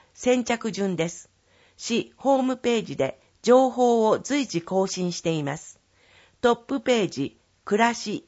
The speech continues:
手続き、ゴミ、衛生、ゴミ、リサイクルのページからご覧ください。問い合わせ先、生活環境課、廃棄物対策係、電話、内線、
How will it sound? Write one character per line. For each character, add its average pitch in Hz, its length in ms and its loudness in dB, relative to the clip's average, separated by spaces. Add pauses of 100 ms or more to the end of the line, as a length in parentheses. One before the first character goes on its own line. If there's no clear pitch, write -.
手 180 140 -2
続 180 300 -6
き、 - 320 -12 (600)
ゴ 202 180 2
ミ、 220 380 -4
衛 196 240 2
生、 175 420 -2 (480)
ゴ 180 160 2
ミ、 220 260 -2 (180)
リ 196 120 -6
サ 285 220 2
イ 285 60 0
ク - 160 -8
ル 156 80 -2
の 156 160 -2
ペ 226 260 0
ー 196 40 -6
ジ 185 140 -8
か 196 140 -2
ら 175 160 -2
ご 160 160 0
覧 175 200 0
く 165 120 -12
だ 147 120 -4
さ 143 200 -6
い。 107 80 -14 (960)
問 254 200 4
い 247 60 2
合 233 80 4
わ 226 80 0
せ 220 120 -10
先、 190 480 -6 (400)
生 262 300 4
活 240 320 -4
環 214 240 0
境 196 300 -2
課、 - 340 -2 (320)
廃 262 300 2
棄 254 160 -6
物 208 320 -4
対 202 280 -2
策 196 300 -6
係、 135 440 -4 (480)
電 226 280 4
話、 185 280 2 (340)
内 220 260 4
線、 196 360 0